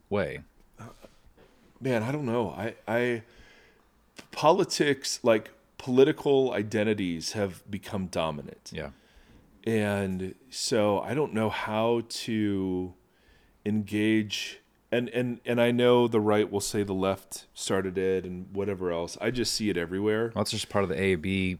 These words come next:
Speaker 1: conversation.
Speaker 2: Yeah. And, um,
Speaker 1: Which shows
Speaker 2: and
Speaker 1: you
Speaker 2: so
Speaker 1: how inevitable it is if you tie Jesus into that A B conversation. This is what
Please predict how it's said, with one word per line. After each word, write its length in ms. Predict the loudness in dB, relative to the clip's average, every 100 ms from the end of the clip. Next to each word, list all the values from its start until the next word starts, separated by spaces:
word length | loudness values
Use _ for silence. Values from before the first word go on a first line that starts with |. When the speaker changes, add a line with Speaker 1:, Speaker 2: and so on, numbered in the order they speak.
| -10
Speaker 1:
conversation. 680 | -8 -6 -4 -2 -2 -2 2
Speaker 2:
Yeah. 420 | 4 4 2 -2 -8 -18 _
And, 540 | -4 -2 -2 -2 -4 -6 -6
um, 560 | -6 -4 -6 -8 -10 -4
Speaker 1:
Which 120 | -2
shows 260 | 2 4
Speaker 2:
and 80 | 6
Speaker 1:
you 60 | 8
Speaker 2:
so 20 |
Speaker 1:
how 140 | 8 8
inevitable 520 | 6 4 2 4 2
it 60 |
is 180 | 2 0
if 120 | -2
you 80 | -2
tie 640 | -4 -2 0 2 -2 -4 -10 _ -20 _ _
Jesus 460 | -4 0 0 0 -2 -2
into 360 | 0 0 -2
that 120 | -4 -2
A 160 | 0 -2
B 140 | -4
conversation. 880 | -6 -4 -4 -2 -2 -2 -4 -8 -10 -12 -10
This 160 | -8
is 100 | -8
what 220 | -6 -8